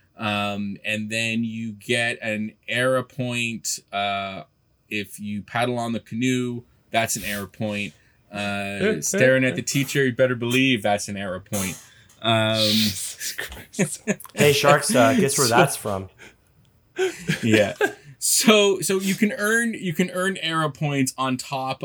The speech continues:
Speaker 1: of the, the, the other ways that you would get era points. Then the new addition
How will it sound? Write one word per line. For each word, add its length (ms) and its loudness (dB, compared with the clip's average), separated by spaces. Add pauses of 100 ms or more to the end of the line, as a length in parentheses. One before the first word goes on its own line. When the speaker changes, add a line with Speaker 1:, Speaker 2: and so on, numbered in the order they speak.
Speaker 1:
of 400 -2 (100)
the, 260 -2
the, 220 -2
the 140 2
other 180 -2
ways 360 -4
that 80 -12
you 120 -10
would 120 -14
get 240 -8
era 180 -14
points. 480 -16 (420)
Then 760 2 (100)
the 120 -2
new 300 4
addition 640 -2